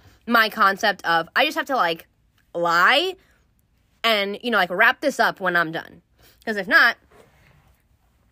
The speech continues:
we'll be here forever. And men, you know, not, like, not to discredit men, they just, they are also not taught about women's pleasure. And there hasn't always been a lot of material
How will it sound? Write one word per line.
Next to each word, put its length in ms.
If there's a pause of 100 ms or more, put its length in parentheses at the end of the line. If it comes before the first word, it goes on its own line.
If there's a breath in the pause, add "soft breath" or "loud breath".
(140)
we'll 100
be 120
here 160
forever. 420 (340)
And 640 (640 soft breath)
men, 540
you 160
know, 280 (200)
not, 400 (500)
like, 220
not 160
to 60
discredit 420
men, 360 (160)
they 200
just, 380 (100)
they 200
are 140
also 380
not 240
taught 180
about 220
women's 260
pleasure. 420 (540 soft breath)
And 800 (880)
there 220
hasn't 340
always 280
been 160
a 80
lot 200
of 120
material 840